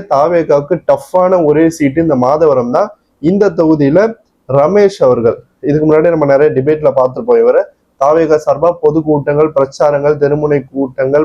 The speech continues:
போராட்டங்கள்னு சொல்லிட்டு எல்லாத்துலயுமே கலந்து பேசுவாரு. ஃபண்டாஸ்டிக்கான ஸ்பீக்கர். நிறைய அந்த டேட்டா பாயிண்ட்ஸ் எல்லாம் கரெக்டா மைன்யூட்டா நோட் பண்ணி பேசக்கூடிய ஒரு ஆள். அந்த பேச்சு திறமை வந்து அந்த அளவுக்கு இவர்கிட்ட இருக்கும். So இவருக்கு சிட்டில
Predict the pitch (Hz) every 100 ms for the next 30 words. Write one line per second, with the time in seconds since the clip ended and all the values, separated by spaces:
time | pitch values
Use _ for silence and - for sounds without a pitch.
0 | 151 143 147 139 135 131 151 151 131 127
1 | 185 - _ _ - 143 180 165 170 175
2 | 170 143 156 147 147 143 135 139 175 -
3 | 151 165 - 180 180 - 160 151 165 160
4 | - 147 143 - 185 196 _ _ _ 127
5 | 156 196 202 180 156 151 170 175 156 143
6 | 143 143 175 175 135 147 - 175 165 139
7 | 160 175 170 175 165 147 143 143 147 151
8 | 147 - 131 113 - 131 131 127 117 127
9 | 175 - _ _ 135 127 180 220 214 180
10 | 156 151 143 147 165 135 151 151 151 151
11 | 143 127 107 127 117 190 - _ _ -
12 | 175 175 196 208 180 202 196 185 214 214